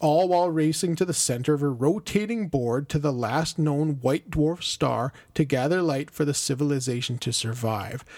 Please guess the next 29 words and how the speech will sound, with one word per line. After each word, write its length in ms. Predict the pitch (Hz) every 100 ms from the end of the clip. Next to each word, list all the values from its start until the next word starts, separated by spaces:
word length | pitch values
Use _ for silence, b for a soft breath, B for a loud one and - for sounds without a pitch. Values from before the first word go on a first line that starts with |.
| B -
The 100 | 147
first 320 | - 180 170
player 200 | 175 175
to 80 | 165
gather 300 | 147 135 135
twenty 500 | - - 165 165 180
light 540 | 156 151 151 110 - -
has 220 | - 135 135
what 140 | 156
they 120 | 175
need 160 | 175 175
to 100 | -
overcome 440 | 170 180 185 202
their 120 | 202 190
rivals 420 | 190 196 196 175
and 80 | 175
lay 140 | 175
claim 380 | - 175 175 170
to 80 | 156
the 80 | 143
last 420 | 139 143 - -
light 320 | 123 123 -
in 80 | 117
the 60 |
universe 500 | 113 117 117 120 120 -
and 280 | - 104 104
win 300 | 107 107 98
the 100 | 101
game. 460 | 110 131 147 110